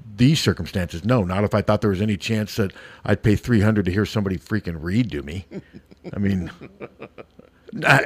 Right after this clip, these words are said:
had he been normal, I, I don't know, three, four hundred dollars, man.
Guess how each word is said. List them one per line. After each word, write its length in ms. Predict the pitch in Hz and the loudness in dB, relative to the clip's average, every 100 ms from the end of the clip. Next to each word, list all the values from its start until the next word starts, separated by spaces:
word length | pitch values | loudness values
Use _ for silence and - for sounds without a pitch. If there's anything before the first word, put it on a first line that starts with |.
| 139 | 4
had 340 | 135 135 151 | 4 8 10
he 60 | 143 | 10
been 280 | 127 117 113 | 10 8 10
normal, 480 | 117 135 165 202 | 12 12 12 10
I, 100 | 135 117 - 78 | 10 6 4 -6
I 380 | 113 151 160 | -6 -4 -2
don't 100 | 151 | 0
know, 140 | 131 104 | 2 0
three, 260 | - 202 | -2 -2
four 240 | 202 - 143 | -2 -2 -2
hundred 220 | 117 104 | -2 -2
dollars, 360 | 92 98 92 - | -2 -2 -2 -4
man. 160 | 101 | -6